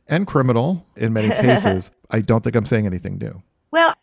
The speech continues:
Speaker 2: I think at the end of the day, I think scientists have proven that if you form an idea about the world, it's very hard to unlearn that world. And so it's very hard for you to change, and especially change without feeling like you're being deprived of something that was yours,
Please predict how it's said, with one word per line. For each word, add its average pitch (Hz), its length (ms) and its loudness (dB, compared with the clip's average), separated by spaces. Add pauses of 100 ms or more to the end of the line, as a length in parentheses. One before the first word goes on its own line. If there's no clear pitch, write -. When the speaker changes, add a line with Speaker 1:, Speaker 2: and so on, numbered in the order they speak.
(120)
Speaker 2:
I 277 120 -6
think - 160 -4
at - 80 -2
the 403 100 0
end 294 80 -2
of 285 60 -2
the 262 80 -2
day, 240 360 -4
I 240 100 -6
think 233 180 -16
scientists 233 560 -6
have 196 200 -12
proven 190 600 -6
that 170 320 -4
if 202 200 -6
you 254 80 -6
form 240 460 0 (140)
an 196 160 -6
idea 185 360 -2
about 180 220 -6
the 170 80 -10
world, 160 500 -8 (120)
it's 180 160 -12
very 196 220 -2
hard 175 260 -4
to - 180 -10
unlearn 151 340 -8
that 139 200 -8
world. 73 320 -10
And 170 180 -6
so 160 600 -2 (260)
it's 233 180 -2
very 233 280 0
hard 202 260 -4
for 196 60 -8
you 185 80 -6
to 165 80 -10
change, 156 720 -12
and 190 140 -4
especially 202 800 -2
change 190 400 -4
without 175 280 -6
feeling 180 300 -4
like 165 180 -10
you're 202 120 -2
being 185 200 -2
deprived 170 520 -6
of 165 100 -14
something 156 460 -14 (140)
that 170 120 -4
was 165 160 -8
yours, 85 480 -8